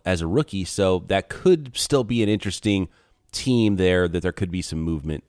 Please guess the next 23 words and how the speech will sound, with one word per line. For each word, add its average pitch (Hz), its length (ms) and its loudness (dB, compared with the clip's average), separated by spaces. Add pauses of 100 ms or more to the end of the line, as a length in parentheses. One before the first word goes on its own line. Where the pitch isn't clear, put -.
with, 76 320 -4
uh, 69 220 -2
with 80 180 -6
Crowder 71 480 -2 (280)
in 107 100 2
trade. 76 400 -2
But 101 120 0
as 135 140 4
of 113 80 0
now, 95 240 0
it 82 40 -2
looks 85 180 -2
like 78 120 -2
he's 78 140 -6
gonna 73 140 -2
show 73 180 -2
up 69 120 -2
to 69 80 -12
camp 67 260 -6
and - 100 -16
stick - 220 -4
around, 104 320 2
and, 101 240 2